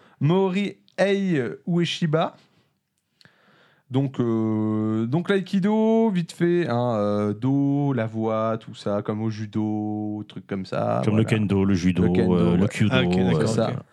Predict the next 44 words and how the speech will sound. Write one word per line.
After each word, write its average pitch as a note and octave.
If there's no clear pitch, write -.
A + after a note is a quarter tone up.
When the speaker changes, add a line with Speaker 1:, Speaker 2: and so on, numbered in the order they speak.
Speaker 1:
Euh, B2
ki G#3
dans C#3
Aiki, C#3+
c'est A#2
ki, C#3
c'est B2+
tout B2
ce -
qui A#2+
est A2
en A2
rapport G#2+
avec G2
l'énergie. G#2
C'est -
même A2
énergie, A#2
je C#3+
crois, B2+
c'est B2+
la A2
traduction G#2+
littérale G2
de F2+
Speaker 2:
Bah, G2+
c'est -
Speaker 1:
ki, A#2
Speaker 2:
le A#2
Speaker 1:
hein. A#2+
Speaker 2:
ki, C#3+
c'est A2
une G2
énergie G2+
vitale, F#2+
c'est -
un F#2
concept F#2+
Speaker 1:
C'est -
Speaker 2:
en F#2
Speaker 1:
ça. B2
Speaker 2:
soi, F2
le E2
ki. -